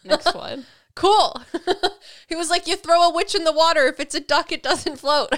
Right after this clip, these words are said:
Speaker 2: <laughs> I got it. Heresy. <laughs>
Speaker 1: The seventh circle.
Speaker 2: Well, this one's where our dude Satan is, so,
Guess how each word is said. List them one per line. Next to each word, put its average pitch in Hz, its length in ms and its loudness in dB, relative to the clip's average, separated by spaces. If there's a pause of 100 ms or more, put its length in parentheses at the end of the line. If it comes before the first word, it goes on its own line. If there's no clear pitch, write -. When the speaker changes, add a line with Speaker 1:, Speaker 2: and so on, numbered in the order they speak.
Speaker 2:
<laughs> - 100 -20
I 320 100 2
got 330 360 4
it. 247 300 -2
Heresy. 302 720 0
<laughs> - 60 2 (1400)
Speaker 1:
The 208 100 -14
seventh 196 440 -8
circle. - 480 -16 (960)
Speaker 2:
Well, 269 120 -2
this 262 160 0
one's 285 180 -8
where 269 140 -2
our 233 100 -2
dude 214 240 -10
Satan 202 340 -6
is, 170 180 -10
so, 175 440 -6